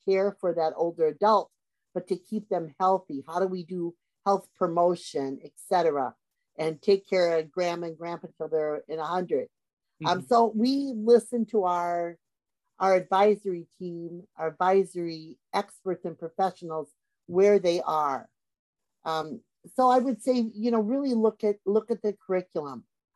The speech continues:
Speaker 1: Also look at your community, look at your clinical sites. Are they innovative? Do they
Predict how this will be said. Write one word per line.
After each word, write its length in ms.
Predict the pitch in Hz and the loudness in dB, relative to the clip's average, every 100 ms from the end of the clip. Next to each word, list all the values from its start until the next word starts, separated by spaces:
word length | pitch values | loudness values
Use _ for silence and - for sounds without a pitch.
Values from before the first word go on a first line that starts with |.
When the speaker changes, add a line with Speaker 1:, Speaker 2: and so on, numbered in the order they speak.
| _ | _
Speaker 1:
Also 280 | 247 285 - | 0 0 0
look 240 | 277 247 240 | 2 2 2
at 140 | 214 | -2
your 100 | 208 | -2
community, 760 | 202 - 175 185 202 165 131 131 _ | -2 -4 0 2 2 0 -2 -8 _
look 220 | 190 202 | -4 -2
at 160 | 233 - | -4 -4
your 80 | 208 | -8
clinical 640 | _ 220 247 240 - 165 | _ 0 0 0 -4 -6
sites. 380 | - 147 131 - _ - _ _ _ _ _ _ _ _ _ - | -6 -4 -4 -6 _ -20 _ _ _ _ _ _ _ _ _ 2
Are 160 | 208 | 4
they 300 | 208 202 202 - | 6 6 6 2
innovative? 720 | 226 254 220 180 156 143 131 _ | 0 2 0 -2 -4 -6 -8 _
Do 240 | - 220 226 | -2 0 2
they 500 | 202 202 202 202 | 6 8 8 4